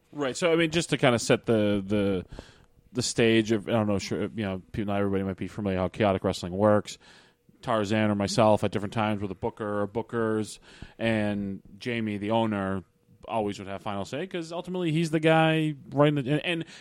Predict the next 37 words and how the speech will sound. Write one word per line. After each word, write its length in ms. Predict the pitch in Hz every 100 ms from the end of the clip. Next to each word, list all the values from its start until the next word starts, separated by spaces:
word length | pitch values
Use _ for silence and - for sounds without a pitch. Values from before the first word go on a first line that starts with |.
| 151
and 120 | 160
that's 120 | 165
not 120 | 175
a 40 | 120
bad 300 | 156 170 -
thing. 280 | 110 113 127
It's 480 | 117 113 113 110 131
not 240 | 107 92
a 60 | 107
criticism 500 | - 117 - 107 110
or 40 |
anything. 180 | 110 131
That's 160 | 127 131
just 180 | 120 - - -
the 80 | 120
guy 180 | 123 127
writing 240 | 120 120
the 80 | 107
checks 340 | 92 135 123 117
ultimately 380 | 110 110 107
is 80 | 98
gonna 160 | 104 101
have 220 | 104 95
the 140 | 98 95
final 320 | 107 98 98
word. 280 | 101 90 90
Vince 220 | 117 113
McMahon 320 | 117 113 110
technically 460 | 120 - - 107 85
isn't 320 | 117 113 -
the 60 |
booker 380 | 95 143 - 127
of 220 | 117 107 107
W 200 | 113 113
W 300 | 104 113 143
E, 180 | 139 131
but 280 | 165 175